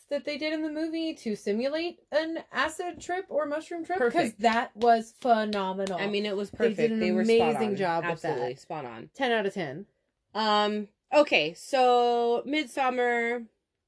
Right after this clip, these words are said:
Speaker 2: uh, Danny, our, our main character, main girl Danny, she faces a horrible tragedy. Uh, sh-, her shitty boyfriend takes her on a trip with his friends.
Speaker 1: Trash.
Speaker 2: Uh,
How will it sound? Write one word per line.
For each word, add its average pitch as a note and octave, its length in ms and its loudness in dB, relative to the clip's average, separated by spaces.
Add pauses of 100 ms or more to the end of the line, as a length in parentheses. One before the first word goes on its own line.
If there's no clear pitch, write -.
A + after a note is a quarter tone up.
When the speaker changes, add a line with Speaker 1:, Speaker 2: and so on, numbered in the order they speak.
(680)
Speaker 2:
uh, F3 640 2 (720)
Danny, A3+ 500 2 (480)
our, G3 380 4
our G3+ 100 2
main A3+ 260 2
character, A3 520 -2
main G#3 200 0
girl G#3+ 200 -2
Danny, G#3 520 0
she F#3+ 160 -8
faces F#3 360 -4
a E3+ 60 -6
horrible E3+ 360 -4
tragedy. A#3 880 -2 (680)
Uh, C#3+ 380 -4
sh-, - 180 -18 (360)
her D#3+ 100 -4
shitty F3+ 320 0
boyfriend E3+ 380 -2
takes F3 240 -6
her F3+ 120 -2
on D#3 80 -2
a D3 60 -2
trip A#3 420 -2
with E3 140 -4
his D3+ 160 -6
friends. A3+ 680 -2
Speaker 1:
Trash. F3 640 -6 (220)
Speaker 2:
Uh, E3+ 720 2